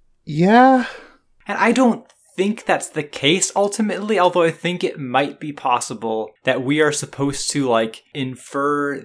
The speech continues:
Speaker 2: that Haku is on some level attracted to Zabuza, even if that's not reciprocated. I, I, I don't know. It, it, <laughs> it was, like, a weird moment to me. It, it kinda, like, threw me for a loop.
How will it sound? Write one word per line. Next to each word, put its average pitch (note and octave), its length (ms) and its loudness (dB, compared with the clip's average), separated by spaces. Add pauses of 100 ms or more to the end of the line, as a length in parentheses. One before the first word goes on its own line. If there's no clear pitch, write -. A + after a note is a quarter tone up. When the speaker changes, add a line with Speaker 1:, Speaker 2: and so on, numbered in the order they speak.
Speaker 2:
that A#2 220 -4
Haku B2 520 -6
is A#2 120 -4
on A2+ 160 -4
some A#2 200 -4
level A2 300 -4
attracted A2 480 -4
to - 60 -14
Zabuza, A2+ 480 -4
even A2 180 -10
if G#2+ 100 -10
that's - 220 -8
not G#2+ 140 -4
reciprocated. D#3 800 -8 (360)
I, D#3+ 160 0
I, E3 360 4
I - 20 6
don't F3 180 4
know. G#2 340 -2
It, C#3+ 60 -2
it, D3 400 -4 (200)
<laughs> - 200 -20
it D3+ 80 -4
was, F#3+ 120 -2
like, G#3 140 -2
a F#3 40 2
weird F3 220 2
moment C#3+ 220 0
to A#2+ 60 -6
me. A2+ 80 -2
It, A#2 140 -6
it C3+ 180 -8
kinda, C3+ 300 0
like, B2 140 0
threw B2+ 160 -6
me A#2+ 80 -4
for A2+ 140 -6
a F#2+ 80 -4
loop. F#2 260 -12